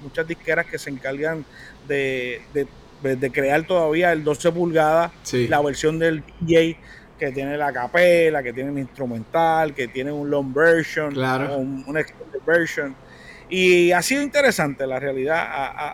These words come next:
Speaker 1: ha sido interesante lo que ha pasado con la tecnología, pero dentro de la, dentro de esta carrera, dentro de esa discoteca, llega, digo, me cambié de discoteca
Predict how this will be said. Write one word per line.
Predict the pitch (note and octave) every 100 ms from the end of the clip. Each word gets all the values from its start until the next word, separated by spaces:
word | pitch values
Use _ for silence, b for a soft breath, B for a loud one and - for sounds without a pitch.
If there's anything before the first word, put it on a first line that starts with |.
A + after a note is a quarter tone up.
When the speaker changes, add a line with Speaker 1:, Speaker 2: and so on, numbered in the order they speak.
| -
Speaker 1:
ha | D3
sido | F#3 G3 F#3+ F#3 F3 C3+ - - - - - - - - - - -
interesante | E3 D#3+ D#3+ E3 G#3 F#3+
lo | D#3
que | D3+
ha |
pasado | E3 E3+ F3+ F3 D3+ - B B -
con | D#3
la | D3+
tecnología, | D3 D3 D#3 E3 G#3+ F#3 D#3+ - B B B - -
pero | F#3 F#3
dentro | F#3 F3 F3+ F#3
de | F#3
la, | F3+ F3+ E3
dentro | F3 E3+ F3+ F3
de | E3
esta | E3 G3+
carrera, | G#3 G#3+ A#3 A3 F#3 D#3+ D3+ - - - - - - D3+
dentro | E3 E3+ D#3+
de |
esa | D#3
discoteca, | F3+ F#3 F#3 G#3+ F#3+ D#3+ - - - C#3 -
llega, | E3 F#3+ G3+ F3+ D#3 C#3+ - - -
digo, | D3+ G3 E3
me | D#3+
cambié | D3 D3+ E3
de |
discoteca | F#3+ - G3+ G3 C#3+ C#3